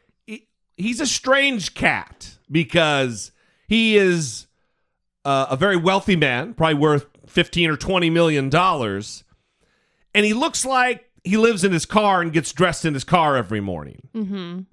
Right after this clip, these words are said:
Speaker 1: So some people would say that's a virtue, that he's, he doesn't come across as a wealthy man. But what bothers me more about Jim Risch is that he turned this,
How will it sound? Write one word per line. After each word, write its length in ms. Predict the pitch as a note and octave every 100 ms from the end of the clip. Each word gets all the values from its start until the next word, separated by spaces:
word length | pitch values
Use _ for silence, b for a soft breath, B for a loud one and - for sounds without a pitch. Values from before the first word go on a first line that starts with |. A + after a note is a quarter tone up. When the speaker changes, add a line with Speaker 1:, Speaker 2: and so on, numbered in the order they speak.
| _ _ _ _ _ b
Speaker 1:
So 460 | - - G#3+ E3+ - b b b
some 240 | - C4
people 260 | C#4+ C4 G3+
would 140 | F3+
say 200 | - F3
that's 240 | D#3+ D3+ -
a 60 |
virtue, 520 | B2 G#3 C4 - G#2 F2
that 140 | A2
he's, 360 | C3 A#2+ A2 - b b
he 100 | F#3
doesn't 380 | F#3 F3 E3 -
come 180 | F#3+ D#3
across 460 | - G3 C4 F3+
as 120 | C3+ B2+
a 60 |
wealthy 360 | A#2+ G#2+ - G2
man. 420 | F#2+ D#2 G1+ - _ b b b b b b b
But 80 | -
what 140 | F#4+
bothers 360 | G4+ F4 D#4+ G#3
me 120 | A3+
more 300 | A3 A#3+ A#3
about 280 | G3 E3+ D3
Jim 280 | C#3 E3+ D#3
Risch 500 | G3+ G#3 E3 - -
is 200 | E3 D3+
that 200 | E3 E3+
he 200 | - C4+
turned 540 | - - C4 C#4 C4 F3+
this, 540 | E3+ G3+ - - -